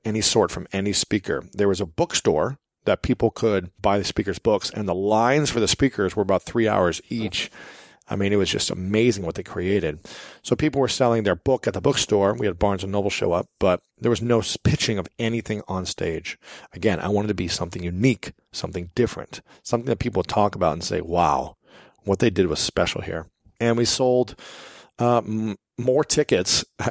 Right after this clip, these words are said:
actually, in the first week after our event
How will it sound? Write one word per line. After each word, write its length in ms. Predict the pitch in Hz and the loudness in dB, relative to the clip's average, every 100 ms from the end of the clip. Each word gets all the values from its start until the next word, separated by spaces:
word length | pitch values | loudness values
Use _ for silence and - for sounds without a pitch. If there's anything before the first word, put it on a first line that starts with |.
| - | -2
actually, 280 | 110 - 110 | -2 0 0
in 60 | |
the 60 | 98 | 0
first 320 | - 113 104 | 0 0 0
week 320 | 104 107 - - - - - _ _ _ | 0 0 -2 -14 -20 -20 -20 _ _ _
after 380 | 92 101 - 107 | 0 0 2 0
our 100 | 90 | 2
event 460 | 87 113 90 85 | 0 0 0 -2